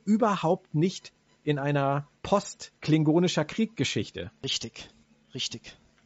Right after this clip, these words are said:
Speaker 2: Die hängen in dieser Geschichte drin und wenn die aufgelöst wird, dann müssen sie die irgendwie weiterentwickeln.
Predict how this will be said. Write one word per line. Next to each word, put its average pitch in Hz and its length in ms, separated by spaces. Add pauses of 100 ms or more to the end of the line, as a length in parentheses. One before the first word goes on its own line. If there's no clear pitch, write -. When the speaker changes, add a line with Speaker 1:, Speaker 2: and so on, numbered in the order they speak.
(120)
Speaker 2:
Die 135 80
hängen 165 300
in 160 100
dieser 185 280
Geschichte - 520 (220)
drin 196 440 (360)
und 147 160
wenn 175 160
die 196 160
aufgelöst 143 1000
wird, - 560 (600)
dann 196 180
müssen 214 260
sie 196 140
die 190 160
irgendwie 185 440
weiterentwickeln. 139 960